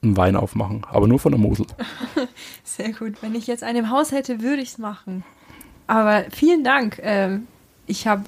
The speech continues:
Speaker 2: wirklich erstaunlich viel Neues gelernt.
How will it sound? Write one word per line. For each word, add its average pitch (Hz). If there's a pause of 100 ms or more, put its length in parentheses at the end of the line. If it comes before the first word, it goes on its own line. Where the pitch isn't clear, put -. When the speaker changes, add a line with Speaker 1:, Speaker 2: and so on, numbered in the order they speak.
Speaker 2:
wirklich 247 (220)
erstaunlich 220
viel 254
Neues 214
gelernt. 196